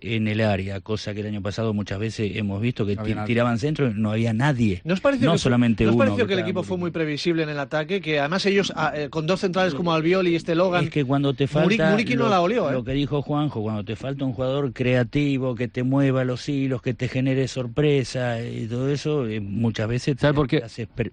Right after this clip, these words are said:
Speaker 1: previsible.
Speaker 3: Sí, Jovan.
Speaker 4: Porque Muriqui no lo,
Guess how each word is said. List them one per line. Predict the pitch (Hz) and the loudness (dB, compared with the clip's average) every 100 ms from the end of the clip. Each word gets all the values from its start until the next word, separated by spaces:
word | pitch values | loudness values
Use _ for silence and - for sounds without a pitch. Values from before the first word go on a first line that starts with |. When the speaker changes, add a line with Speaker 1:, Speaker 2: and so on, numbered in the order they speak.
| - | -4
Speaker 1:
previsible. | 107 107 104 110 101 104 135 - | -4 -4 -4 -6 -6 -6 -6 -12
Speaker 3:
Sí, | - 160 151 | -12 -8 -6
Jovan. | 160 185 | -6 -8
Speaker 4:
Porque | - 120 123 | -6 -2 2
Muriqui | 123 127 127 127 | 2 4 4 4
no | 131 | 4
lo, | 127 123 120 117 113 113 - | 4 4 4 2 -2 -6 -8